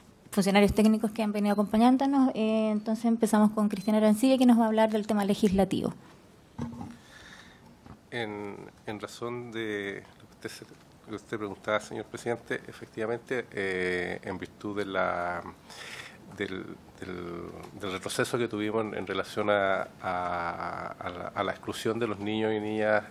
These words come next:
Speaker 2: y adolescentes del proyecto de ley, eh, se hace dificultoso que, digamos, puedan acceder a esto, sino a través del activismo judicial que está ocurriendo actualmente en Chile, que los,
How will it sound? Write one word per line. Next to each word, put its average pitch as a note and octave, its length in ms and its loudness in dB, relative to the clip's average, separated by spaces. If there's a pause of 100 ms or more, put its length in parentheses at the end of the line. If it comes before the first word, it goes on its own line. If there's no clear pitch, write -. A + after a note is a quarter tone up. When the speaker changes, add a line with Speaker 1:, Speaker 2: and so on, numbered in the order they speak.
Speaker 2:
y A#2+ 40 -2
adolescentes G2 760 -2
del G#2 100 0
proyecto G2 540 -6
de G#2 100 -2
ley, A2+ 160 -6 (600)
eh, G2 260 -2
se - 120 0
hace A2 180 0
dificultoso G#2+ 640 -4
que, G#2 520 -2 (140)
digamos, F#2+ 340 -6 (140)
puedan G2+ 320 2
acceder G2 500 -2
a G#2 100 6
esto, - 280 -2
sino G#2 280 2
a G2+ 60 4
través G2+ 360 2
del G2+ 320 4
activismo G2+ 460 0
judicial G#2+ 440 0
que - 100 -8
está - 180 -2
ocurriendo G#2 720 0
actualmente G#2 560 0
en - 60 -6
Chile, G#2 240 -2
que G2+ 240 2
los, G2 300 2